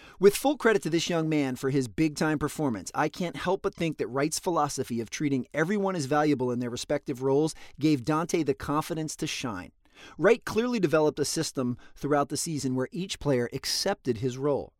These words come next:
With each season, he had an instinct for how to get buy-in from each of them. "Your instincts can grow with your experience," Wright told me in our interview. "Combining that, that's your wisdom."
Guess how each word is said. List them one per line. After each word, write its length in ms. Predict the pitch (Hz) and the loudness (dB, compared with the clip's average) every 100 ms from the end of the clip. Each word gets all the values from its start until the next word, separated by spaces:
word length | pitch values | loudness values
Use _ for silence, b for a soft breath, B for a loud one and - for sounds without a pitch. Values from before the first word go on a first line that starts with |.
| B B B B | B B B B
With 180 | 143 151 | 0 0
each 280 | - 202 196 | 2 -2 -2
season, 340 | - 147 127 123 | -2 -2 -2 -2
he 200 | 147 151 | 0 2
had 180 | 151 | 2
an 100 | 147 | 2
instinct 460 | 147 170 - 135 120 | 2 0 -2 -2 -2
for 100 | 139 | -2
how 140 | 127 | 0
to 80 | 147 | 2
get 240 | 135 139 110 | 2 0 2
buy-in 400 | 143 165 170 175 | 2 2 2 0
from 240 | 135 120 | -2 -4
each 220 | - 156 131 | -4 -4 -4
of 140 | 98 | -6
them. 220 | 87 73 - _ B B B | -10 -12 -20 _ B B B
"Your 180 | 147 170 | -2 -2
instincts 560 | 202 220 240 190 165 - | 2 0 0 0 -2 0
can 200 | 165 143 | 0 2
grow 200 | 147 147 | 4 4
with 200 | 143 143 | 4 2
your 100 | 135 | 0
experience," 640 | - - 151 143 98 - | 0 -2 0 0 -2 -8
Wright 240 | 131 120 - | -6 -6 -2
told 220 | 123 120 | -2 0
me 100 | 117 | -2
in 80 | 113 | -4
our 120 | 110 | -6
interview. 440 | 110 113 113 120 131 b b | -8 -8 -4 -6 -6 b b
"Combining 460 | - 151 165 170 160 | -2 2 4 4 4
that, 260 | 151 175 202 - - _ _ | 4 2 0 -8 -20 _ _
that's 380 | - 135 151 - | -4 -2 0 -2
your 100 | 120 | -8
wisdom." 460 | 107 117 - 95 | -6 -8 -8 -12